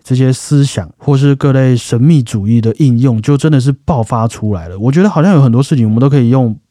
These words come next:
贝多芬当做一个分水岭啦，他所处的那个时代真的是还蛮有趣、蛮重要的。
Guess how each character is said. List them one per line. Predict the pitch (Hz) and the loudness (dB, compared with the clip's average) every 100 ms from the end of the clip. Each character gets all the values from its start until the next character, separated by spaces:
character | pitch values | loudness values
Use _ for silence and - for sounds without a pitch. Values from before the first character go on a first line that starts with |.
| _ | _
贝 | 156 | 0
多 | 135 127 | 2 0
芬 | 127 117 113 | 0 -2 -2
当 | 123 | 0
做 | 127 | 0
一 | 123 | 0
个 | 117 110 | 0 -2
分 | 143 | 0
水 | 139 123 107 | 0 -2 -2
岭 | 104 87 | -4 -6
啦， | 82 - _ _ | -16 -20 _ _
他 | - 180 | -4 -4
所 | - 143 | 0 -2
处 | 165 - 113 | 0 -4 -2
的 | 110 | 0
那 | 143 | 2
个 | 131 | 0
时 | - 113 | -2 -4
代 | 127 | -2
真 | 120 127 | 0 0
的 | |
是 | 110 131 113 104 - _ _ _ | 0 0 0 -2 -8 _ _ _
还 | - 113 123 127 | -4 0 0 0
蛮 | 139 123 | 0 0
有 | 143 110 | 0 0
趣、 | - 123 | -2 0
蛮 | 120 | 0
重 | 120 151 123 | 0 0 2
要 | 135 95 | 0 -4
的。 | 78 | -12